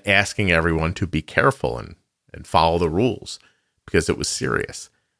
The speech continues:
Justin happens to have type one diabetes. So I couldn't pass him up, even though I thought, "Oh, I don't want too much corona stuff on the podcast."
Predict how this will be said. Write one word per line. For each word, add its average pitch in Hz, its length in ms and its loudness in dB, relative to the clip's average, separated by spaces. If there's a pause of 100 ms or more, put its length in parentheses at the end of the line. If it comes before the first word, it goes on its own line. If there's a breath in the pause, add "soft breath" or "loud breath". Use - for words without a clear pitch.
Justin 123 380 2
happens 95 500 0
to 85 80 0
have 80 220 0
type 71 260 -2
one 69 160 -4
diabetes. - 760 -4 (100)
So - 140 -20
I - 20 -8
couldn't 196 300 2
pass 151 340 2
him - 220 0
up, - 180 -4
even 135 220 0
though 123 120 4
I 110 100 8
thought, 104 420 4
"Oh, 127 60 -4
I 104 120 4
don't 127 160 4
want 98 220 2
too - 180 -6
much 78 240 -2
corona 67 320 -6
stuff - 260 -6
on 62 100 -6
the 64 60 -8
podcast." - 540 -8